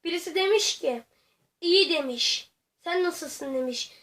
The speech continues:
"Ben de iyiyim kardeşim." Buradan sana da selamlar olsun. Ee, arkadaşlar Semih, bir dakika. Instagram hesap-, Instagram hesabımı söylüyorum. Semih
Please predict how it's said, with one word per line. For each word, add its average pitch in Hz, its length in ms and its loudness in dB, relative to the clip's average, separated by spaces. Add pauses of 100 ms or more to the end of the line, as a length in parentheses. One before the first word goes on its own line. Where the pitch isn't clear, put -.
(420)
"Ben 370 240 2
de 359 40 4
iyiyim 311 180 0
kardeşim." 277 640 0
Buradan 285 240 -4
sana 277 240 -6
da 262 80 -6
selamlar 254 420 -2
olsun. 240 400 -2 (1200)
Ee, 240 720 -2
arkadaşlar 311 560 0 (500)
Semih, 370 500 2 (280)
bir 247 160 -14
dakika. 240 600 -12 (320)
Instagram 339 280 -6
hesap-, 339 400 0
Instagram 311 540 -4
hesabımı 285 480 0
söylüyorum. 285 640 -8 (420)
Semih 381 680 4